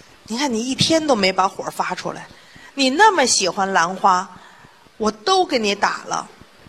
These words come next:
你是真不生气吗？”这个时候师傅说了一句话，他说：“我种兰花本来也不是为生气的。”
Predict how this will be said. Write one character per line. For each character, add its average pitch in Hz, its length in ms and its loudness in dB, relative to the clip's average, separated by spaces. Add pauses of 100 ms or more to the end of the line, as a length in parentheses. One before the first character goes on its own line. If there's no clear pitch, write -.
你 214 140 0
是 240 160 0
真 320 360 -4
不 254 160 -4
生 277 280 -4
气 311 300 -4
吗？” 214 220 -12 (1300)
这 285 140 -2
个 208 80 -4
时 190 100 -4
候 180 120 -2
师 190 200 -4
傅 190 120 -10
说 190 180 -6
了 180 80 -8
一 175 100 -10
句 190 120 -8
话， 214 320 -12 (1120)
他 220 80 -6
说 208 400 0 (800)
：“我 208 160 -2
种 247 300 -2
兰 185 240 4
花 196 480 0
本 175 200 -2
来 196 160 0
也 214 140 -2
不 180 180 -8
是 247 140 -6
为 214 180 -2
生 240 320 -6
气 240 360 -4
的。” - 120 -12